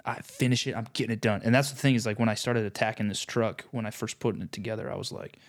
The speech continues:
"Dude, I'm gonna, I'm gonna get it done." Da, da, da, da. And then I realized, like,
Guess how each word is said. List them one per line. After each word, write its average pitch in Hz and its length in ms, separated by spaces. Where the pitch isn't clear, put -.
"Dude, 113 120
I'm 113 120
gonna, 107 200
I'm 123 100
gonna 107 120
get 123 160
it - 60
done." 131 160
Da, 160 160
da, 151 100
da, 151 120
da. - 20
And 120 120
then 131 80
I 127 60
realized, 110 600
like, 101 280